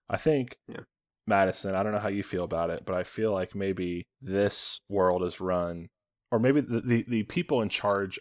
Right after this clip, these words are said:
Speaker 1: of the files, it's three of 'em.
Speaker 2: It's a council.
Speaker 1: It's, there's three, let's just say,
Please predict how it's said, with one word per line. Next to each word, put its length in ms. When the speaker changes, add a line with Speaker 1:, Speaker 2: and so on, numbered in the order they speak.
Speaker 1:
of 260
the 80
files, 800
it's 200
three 380
of 160
'em. 240
Speaker 2:
It's 100
a 60
council. 520
Speaker 1:
It's, 220
there's 280
three, 720
let's 240
just 240
say, 640